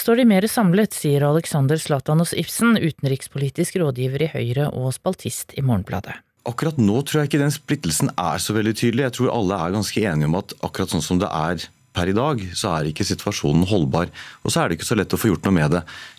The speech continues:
Speaker 2: Greske myndigheter, eh, bak sier at de kommer ikke til å flytte på flyktningene, fordi, eh, det kommer som et etterspill av en brann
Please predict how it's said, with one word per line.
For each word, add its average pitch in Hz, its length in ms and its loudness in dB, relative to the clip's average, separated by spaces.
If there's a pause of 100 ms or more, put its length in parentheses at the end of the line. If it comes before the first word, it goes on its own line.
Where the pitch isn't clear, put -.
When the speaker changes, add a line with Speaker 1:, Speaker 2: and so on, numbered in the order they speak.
Speaker 2:
Greske 101 320 0
myndigheter, 80 640 2
eh, 101 480 2 (160)
bak 123 240 -2
sier 113 240 2
at 98 160 -2
de 104 160 2
kommer 113 240 2
ikke - 240 0
til - 160 -2
å 92 80 -2
flytte - 400 -4
på 87 140 2 (420)
flyktningene, 113 540 2 (340)
fordi, 104 720 2 (240)
eh, 85 400 0 (800)
det 92 160 2
kommer 90 480 2 (160)
som 101 400 2
et 101 240 2
etterspill 87 400 0
av 85 140 2
en 82 100 4
brann 123 380 0